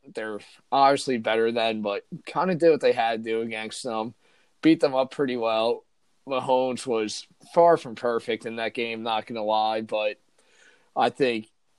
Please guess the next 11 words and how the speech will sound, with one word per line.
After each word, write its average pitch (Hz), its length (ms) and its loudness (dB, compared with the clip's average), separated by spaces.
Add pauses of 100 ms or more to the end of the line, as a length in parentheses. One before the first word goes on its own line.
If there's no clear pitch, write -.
(320)
I 117 120 0
think 127 220 -6
he's 117 200 -2
bound 110 320 0
to 123 80 -10
get 113 200 0
it 101 100 -4
going. 127 460 -2 (180)
And 104 240 -6
I 95 100 0
think, 113 260 -2